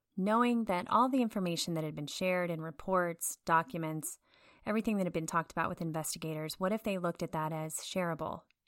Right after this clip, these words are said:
What if they looked at it as transparent? Who would feel like they have the upper hand? The one being harassed or the harasser? It's something to put some thought into. I know it's been on my mind for a long time. My goal is to shift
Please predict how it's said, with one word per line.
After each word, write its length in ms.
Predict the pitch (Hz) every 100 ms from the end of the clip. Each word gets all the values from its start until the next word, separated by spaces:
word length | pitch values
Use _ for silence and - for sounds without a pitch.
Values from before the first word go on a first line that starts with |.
| _
What 160 | 190 185
if 80 |
they 120 | 196 185
looked 220 | 175 180
at 100 | 170
it 160 | 170 -
as 260 | 175 170
transparent? 800 | - - 175 - - 240 - - - _ _ _ _ _
Who 140 | 262
would 160 | 285 269
feel 160 | 262 247
like 180 | 202
they 80 | 185
have 160 | 175 160
the 140 | 165
upper 160 | 156 160
hand? 420 | 156 170 - - _ _ _ _
The 100 | 175
one 200 | 175 175
being 200 | 170 170
harassed 520 | 170 165 170 269 -
or 60 | 226
the 100 | 202
harasser? 600 | 190 180 180 - - - _ _ _ -
It's 140 | 202
something 260 | 240 247 254
to 60 |
put 180 | 233 214
some 140 | - 175
thought 220 | 185 190
into. 440 | 165 165 165 160 - _ _ _
I 120 | 202
know 140 | 185 185
it's 120 | 190
been 140 | -
on 140 | 185 175
my 120 | 175
mind 280 | 175 165 160
for 60 |
a 60 | 165
long 240 | 165 165
time. 380 | 165 170 160 160 _ _ _ _
My 220 | 175 180
goal 260 | 202 196 185
is 180 | 170 -
to 160 | -
shift 520 | - - 180 - -